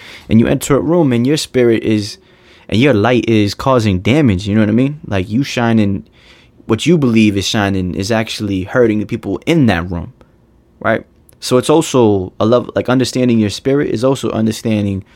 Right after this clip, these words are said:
awareness of how your, your energy affects the room, a-, affects the places that you enter. You know what I mean? So it's not about, it's, so it's like a,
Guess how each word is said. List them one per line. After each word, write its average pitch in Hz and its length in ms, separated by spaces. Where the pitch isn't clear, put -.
awareness 107 520
of 98 100
how 104 160
your, 104 600
your 127 180
energy 101 320
affects - 420
the - 120
room, 92 340
a-, - 100
affects - 320
the - 80
places - 280
that - 180
you - 100
enter. - 280
You 107 140
know 104 60
what 101 80
I - 0
mean? 123 280
So - 160
it's 107 120
not 120 160
about, 101 340
it's, - 260
so 120 120
it's 107 140
like - 160
a, 101 220